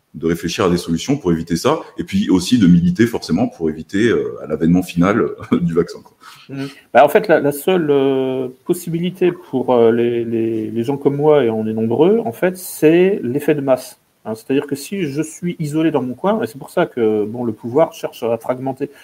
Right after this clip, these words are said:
Speaker 2: la société, parce que il cherche, en fait, hein, c'est, c'est, c'est une stratégie militaire toute simple, en fait, hein, c'est, euh, le, le morcellement du territoire pour nous encercler et pour nous réduire. Hein, euh, c'est-à-dire ré-, euh, diviser le peuple, en fait, euh, fragmenter le peuple en petites poches, plus facile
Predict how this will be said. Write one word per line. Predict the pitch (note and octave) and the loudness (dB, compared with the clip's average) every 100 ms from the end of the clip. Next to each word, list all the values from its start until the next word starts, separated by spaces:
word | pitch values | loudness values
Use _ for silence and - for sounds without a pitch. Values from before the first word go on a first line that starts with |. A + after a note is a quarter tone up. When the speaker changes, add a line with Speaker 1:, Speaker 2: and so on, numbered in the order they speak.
| _ | _
Speaker 2:
la | A#2 | -4
société, | A#2 - D#3 G3 | -4 -10 -6 -2
parce | - | 0
que | - A#2 - - _ C#3+ | 0 -2 -2 -20 _ -12
il | |
cherche, | C3 G3 F3+ | -4 -2 -2
en | D3 | -2
fait, | F3 E3+ | -2 0
hein, | B2+ A#2 A2 | -2 -4 -6
c'est, | A#2+ | -8
c'est, | - F3 F3 | -2 0 0
c'est | F#3+ | -4
une | |
stratégie | F3+ F#3 F3 D#3+ | -2 -2 0 -2
militaire | D#3 D#3+ - | -2 -4 -4
toute | D#3 - | -10 -8
simple, | A#3 F#3 | -6 -6
en | B2 | -6
fait, | - A2+ | -4 -4
hein, | B2+ C#3 | -4 -6
c'est, | - D3+ D3+ D3 | -4 0 0 2
euh, | A#2+ A#2 | 2 4
le, | A#2 A2 | 4 2
le | A#2 | 2
morcellement | C3 C#3+ D3 D3+ D3+ | -4 -6 -6 -4 -6
du | B2+ | -6
territoire | B2+ A2+ - G3 E3 - _ _ _ _ | -8 -4 0 0 0 -6 _ _ _ _
pour | - F3 C3 | 0 2 2
nous | C3 C3+ | 0 -2
encercler | - B2 - D3+ A3+ - _ | -4 -8 -2 0 0 -4 _
et | B2 | -14
pour | B2 | -6
nous | B2+ | -2
réduire. | D#3+ D#3+ D3+ C#3+ G#2+ _ _ _ _ _ _ | -2 0 -2 -2 -6 _ _ _ _ _ _
Hein, | A2 B2+ A#2 | 0 2 2
euh, | G#2+ | 0
c'est-à-dire | - B2+ A2 | -2 -2 0
ré-, | B2+ C#3+ | 0 0
euh, | A#2+ A#2 A2+ A2 A2 A2 | -2 0 0 -2 -6 -8
diviser | A#2+ E3 E3+ D3+ E3+ | -10 -6 -6 0 0
le | C3 | 0
peuple, | E3+ A3 B2+ | -2 -4 -6
en | |
fait, | - D3 B2 | -6 -6 -2
euh, | A#2 A2+ | -2 -2
fragmenter | - D#3 D3 C#3+ | -2 -6 -6 -8
le | C#3+ | -6
peuple | E3 D3+ A#2+ | -6 -6 -10
en | |
petites | A2+ - A2+ | -14 -18 -14
poches, | - G#3+ - - _ _ _ _ | -2 -2 -2 -16 _ _ _ _
plus | - | -6
facile | D3 - F3+ G#3+ | -4 -4 -4 -4